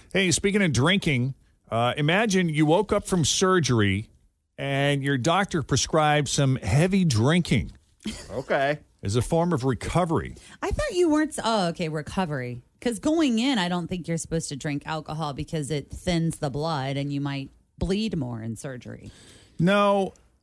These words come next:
Speaker 1: a, a new study in Germany actually found that people who drink medium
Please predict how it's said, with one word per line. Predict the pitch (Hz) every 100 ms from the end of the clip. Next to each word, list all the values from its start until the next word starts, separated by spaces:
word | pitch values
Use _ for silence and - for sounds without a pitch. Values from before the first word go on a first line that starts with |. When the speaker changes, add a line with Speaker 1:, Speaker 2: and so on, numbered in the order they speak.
| _ 165
Speaker 1:
a, | 170 160
a | 170
new | 180 208
study | - 208 190
in | 160
Germany | 120 156 156 135
actually | 131 139 160
found | - 147 127
that | 107
people | - 147 151
who | 120 131
drink | 98 127 131 - -
medium | 101 98 107 127 147 160 175 185 180 185